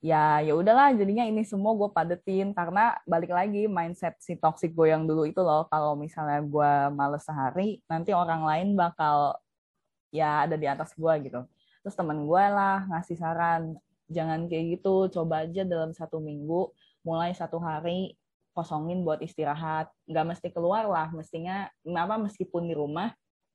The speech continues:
lu melakukan apa yang lu senengin, nggak mesti kerja gitu. Awalnya, awalnya <laughs>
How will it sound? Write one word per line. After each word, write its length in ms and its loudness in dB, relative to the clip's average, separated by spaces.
lu 320 2
melakukan 680 0
apa 340 -4
yang 320 -2
lu 140 -4
senengin, 560 -4
nggak 180 -4
mesti 140 -12
kerja 560 -4
gitu. 320 -10
Awalnya, 880 4
awalnya 380 6
<laughs> 40 6